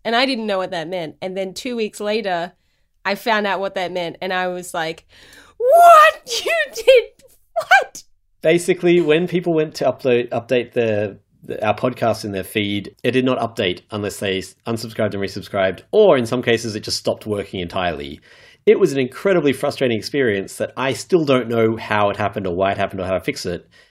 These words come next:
Speaker 2: except that our old host, Podbean, are sort of dicks.
Speaker 1: Why? What did they do?
Speaker 2: So they refuse to, like, even now, if you use the official Podbean app, you can't access our podcast.
Speaker 1: Whoa.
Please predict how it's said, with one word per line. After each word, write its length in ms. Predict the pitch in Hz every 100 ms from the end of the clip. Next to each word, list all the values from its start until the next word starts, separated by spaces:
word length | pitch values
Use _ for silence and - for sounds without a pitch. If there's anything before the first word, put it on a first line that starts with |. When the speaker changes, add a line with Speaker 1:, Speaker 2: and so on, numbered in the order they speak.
| _
Speaker 2:
except 240 | - - 123
that 100 | 120
our 80 | 117
old 160 | 117
host, 360 | 104 113 95 -
Podbean, 640 | 117 101 95 92 90 95 - _ _ _
are 80 | 113
sort 280 | - - 131
of 120 | 117
dicks. 460 | 113 107 - - - _
Speaker 1:
Why? 400 | 233 277 269 202
What 160 | 202 285
did 100 | 311
they 120 | 349
do? 300 | 381 381 190 _
Speaker 2:
So 220 | - -
they 420 | 104 127 139 151
refuse 560 | 151 143 - 135 131 135
to, 340 | - 135 123 120
like, 200 | 110 104
even 260 | 139 147 165
now, 300 | 143 131 95
if 160 | 98
you 80 | 117
use 100 | 113
the 60 | 113
official 240 | 110 120
Podbean 340 | 123 113 113 104
app, 200 | 123 -
you 80 | 101
can't 240 | 117 110
access 320 | 98 - 104
our 60 | 101
podcast. 560 | - 110 151 165 - _ _ _
Speaker 1:
Whoa. 640 | 196 202 247 175 127 76